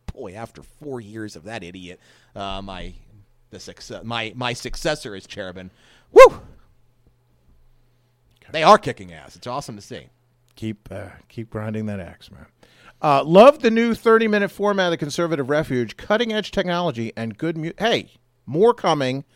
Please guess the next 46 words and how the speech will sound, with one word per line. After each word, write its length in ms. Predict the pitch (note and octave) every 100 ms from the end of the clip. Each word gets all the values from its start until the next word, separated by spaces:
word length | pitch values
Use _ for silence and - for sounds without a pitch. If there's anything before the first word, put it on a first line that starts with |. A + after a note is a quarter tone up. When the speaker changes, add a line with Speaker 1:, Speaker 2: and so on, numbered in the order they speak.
| _ -
Speaker 2:
I 100 | A#2
know 160 | C3+ F#3
we've 120 | F3+
had 180 | F3 E3+
a 40 |
bit 160 | E3 F3
of 80 |
a 40 | D3
gap, 340 | C#3+ A#2 E2+
but 100 | -
I'm 80 | G2+
trying 240 | A#2+ C#3+
to 60 | D3
make 160 | D3 C3+
it 60 |
work. 200 | B2+ A#2
And 140 | A#2+ A#2+
thank 260 | - C4+
you 80 | G3
for 140 | E3 D#3
that 160 | D#3+
comment. 400 | F#3 G3+ - - _ - _ _ _ _ _ _
Speaker 1:
Maryland 360 | F3 D4 F#4+ E4
Republicans 600 | A3+ A3 A3 G3+ D#3+ D3+ -
are 160 | D#3
wrong 540 | D3+ D3 A3 F3+ B2 G#2+
to 100 | B2
like 240 | A2+ G#2+
Peter 220 | - A2+
Franchot. 580 | G2+ A#2+ G#2 - A2+ D#3
He 80 | F#3+
is 100 | G3+
the 100 | G#3+
worst 340 | G#3+ D#4 E4
kind 240 | - B3 A#3
of 100 | F3+
lying 340 | G#3 G#3+ A3
liberal 380 | G3 G3+ D#3+ C3+
and 140 | C3
only 160 | E3 A#3
has 140 | A3
a 40 | F3
good 200 | E3 A3+
relationship 480 | D#3 E3 F#3 E3 E3
with 120 | D#3+
Hogan 400 | G3+ F#3+ A#2+